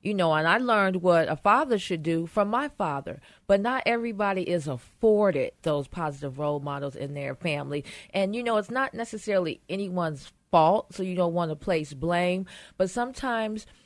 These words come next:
when we're missing something, then we're seeking it wherever we can find it. And it could be in the wrong place. So sometimes women that may get into abusive relationships,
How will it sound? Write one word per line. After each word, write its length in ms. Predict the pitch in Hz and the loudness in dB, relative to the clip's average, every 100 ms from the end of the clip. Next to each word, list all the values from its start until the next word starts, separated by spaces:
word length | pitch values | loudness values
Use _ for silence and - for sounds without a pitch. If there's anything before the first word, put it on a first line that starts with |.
| _ - | _ -4
when 300 | 202 196 190 | 0 2 4
we're 220 | 214 240 | 6 4
missing 640 | 220 196 190 208 - 220 226 | 4 2 2 2 -2 -6 -4
something, 580 | - 220 226 240 226 | 0 0 0 -4 -4
then 180 | 220 180 | -2 0
we're 160 | 170 165 | 2 0
seeking 560 | - - 220 185 180 165 | -2 -4 -4 -4 -4 -2
it 220 | 147 - | -2 -2
wherever 500 | 156 151 170 170 175 | 0 2 4 4 2
we 180 | 165 165 | 2 -2
can 180 | 160 | -4
find 360 | 143 170 151 139 | -4 0 0 -2
it. 40 | |
And 80 | 139 | -4
it 120 | 147 | -4
could 160 | 139 208 | -2 -2
be 160 | 208 196 | -2 -2
in 80 | 180 | -2
the 80 | 156 | 0
wrong 360 | 151 151 143 | 0 0 -2
place. 420 | - 196 143 127 | -4 0 0 -2
So 340 | - 170 139 139 - - | -2 0 0 -2 -8 -6
sometimes 600 | - 247 254 254 220 190 | 0 0 0 -2 -2 -2
women 360 | 190 190 190 | -2 0 0
that 200 | 185 160 | 2 0
may 220 | 160 170 170 | 2 0 0
get 260 | 156 175 | 0 -2
into 520 | 175 175 175 208 175 165 - - | 0 -4 -4 -4 -2 -2 -8 -10
abusive 600 | - 151 165 190 190 185 | -4 -2 -2 -4 -4 -2
relationships, 1080 | 175 170 170 180 - 208 185 - 208 208 202 | 0 2 2 0 -4 -8 -6 -2 0 0 -4